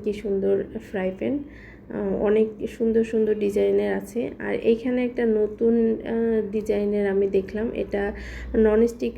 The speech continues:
ঠিক বলা চলে না, এটাকে কি বলে আমি জানি না, but জিনিসটা দেখতে অনেক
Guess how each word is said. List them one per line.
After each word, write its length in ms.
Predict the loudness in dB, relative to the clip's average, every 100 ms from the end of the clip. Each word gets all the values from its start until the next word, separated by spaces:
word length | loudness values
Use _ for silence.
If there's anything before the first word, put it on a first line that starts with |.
| -12 -16 -8
ঠিক 140 | -8 -2
বলা 240 | 2 2 2
চলে 280 | 2 2
না, 160 | 2 2
এটাকে 340 | 0 0 0
কি 240 | 0 0 0
বলে 280 | 2 2 2
আমি 180 | 2
জানি 300 | 2 2 2
না, 160 | 2 0 -2
but 220 | -4 -2
জিনিসটা 420 | 0 2 0 0
দেখতে 340 | 0 0 0 0
অনেক 280 | 2 2